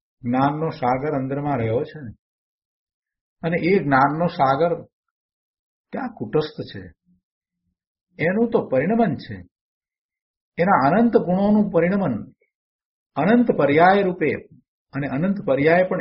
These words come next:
એક રૂપે અનુભવાય એવી છે. અને એ અનુભવ એનું લક્ષ્ય કરતા થાય છે. મહાપુરુષોએ આવો અનુભવ કર્યો છે,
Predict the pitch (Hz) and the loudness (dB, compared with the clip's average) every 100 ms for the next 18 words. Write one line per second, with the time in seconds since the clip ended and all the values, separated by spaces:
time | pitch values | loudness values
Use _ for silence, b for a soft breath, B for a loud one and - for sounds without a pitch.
0 | - 143 190 226 170 147 151 139 98 90 | -8 -4 -2 -2 -4 -6 -4 -4 -4 -10
1 | _ _ _ _ _ 123 135 127 135 131 | _ _ _ _ _ -4 -2 0 2 2
2 | 104 - 135 196 127 104 95 - _ _ | 0 -4 -4 -4 -6 -8 -18 -20 _ _
3 | _ _ _ _ _ _ _ _ _ _ | _ _ _ _ _ _ _ _ _ _
4 | _ 110 117 - 143 165 151 120 123 127 | _ -10 -8 -4 -2 -2 -2 -4 -4 -2
5 | 127 92 - _ _ _ _ _ _ _ | -2 -4 -10 _ _ _ _ _ _ _
6 | 123 127 101 110 - - 123 117 120 95 | -6 -4 -4 -6 -8 -8 -8 -4 -6 -6
7 | - _ _ - 113 135 - 92 87 _ | -10 _ _ -8 -6 -6 -10 -16 -20 _
8 | _ _ _ _ _ _ _ _ _ _ | _ _ _ _ _ _ _ _ _ _
9 | _ _ _ _ 113 127 165 165 160 - | _ _ _ _ -4 0 0 -2 -6 -2
10 | 160 165 175 175 113 _ _ _ 123 135 | 2 2 2 -4 -10 _ _ _ -2 0
11 | 151 135 123 131 127 110 123 143 160 | 2 0 0 0 -2 -4 -4 -6 -8